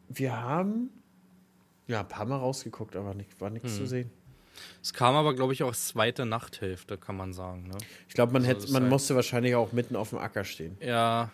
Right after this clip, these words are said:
Speaker 2: ja, ja. Also es war wirklich krass zu sehen. Sogar richtig ins Rote bis, wie man's kennt, Blau, Türkise da irgendwie, ne? Leicht Grüne. Du hast hier sämtliche Farben gehabt, ne? Bei uns war's auch, äh, so um z-,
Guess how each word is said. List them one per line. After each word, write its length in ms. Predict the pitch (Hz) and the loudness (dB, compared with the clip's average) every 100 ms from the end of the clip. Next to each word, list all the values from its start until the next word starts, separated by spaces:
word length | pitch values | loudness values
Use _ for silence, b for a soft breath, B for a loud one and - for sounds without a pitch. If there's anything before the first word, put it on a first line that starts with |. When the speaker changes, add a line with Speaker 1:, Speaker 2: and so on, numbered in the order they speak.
| - | -8
Speaker 2:
ja, 160 | 123 117 | -2 0
ja. 180 | 113 110 B B | 0 -2 B B
Also 180 | - 110 | -2 2
es 40 | 110 | 4
war 160 | 123 | 4
wirklich 380 | 117 - 170 - | 2 -2 -4 -6
krass 360 | - 143 - - | -4 -2 -2 -4
zu 120 | 113 | -4
sehen. 320 | 95 98 98 | -4 -4 -4
Sogar 260 | 101 107 104 | -4 -4 -4
richtig 400 | 127 - 151 131 | -6 -6 -8 -6
ins 320 | 110 98 87 | -8 -10 -6
Rote 560 | 110 131 151 151 135 | 0 0 0 0 0
bis, 400 | 117 117 110 - 120 | -2 -4 -4 -8 -10
wie 220 | 113 107 | -10 -6
man's 260 | 120 117 - | -2 -2 -4
kennt, 300 | - 117 107 | -4 -4 -4
Blau, 300 | 110 104 120 - | -2 0 -2 -4
Türkise 720 | - 107 - - 123 131 131 | -10 -14 -16 -10 -8 -4 -2
da 140 | 123 113 | -2 -4
irgendwie, 480 | 107 113 110 - 110 | -4 -6 -10 -8 -8
ne? 240 | 104 110 | -6 -6
Leicht 340 | 107 104 - | -6 -6 -8
Grüne. 520 | - - 113 117 113 110 B B - | -20 -12 -10 -6 -8 -10 B B -8
Du 60 | 107 | -4
hast 160 | - | -4
hier 220 | 90 131 | -4 -4
sämtliche 440 | 131 113 127 127 120 | -2 -2 -4 -8 -10
Farben 420 | - 113 113 113 | -8 -6 -6 -8
gehabt, 400 | 95 90 85 - | -12 -12 -16 -16
ne? 160 | 98 107 B B B - | -16 -16 B B B -2
Bei 80 | |
uns 180 | 113 117 | 0 2
war's 160 | 139 131 | 2 2
auch, 140 | 135 - | -2 -4
äh, 140 | 120 110 | -8 -6
so 140 | 101 | -6
um 160 | 113 107 | -6 -8
z-, 240 | - - | -10 -14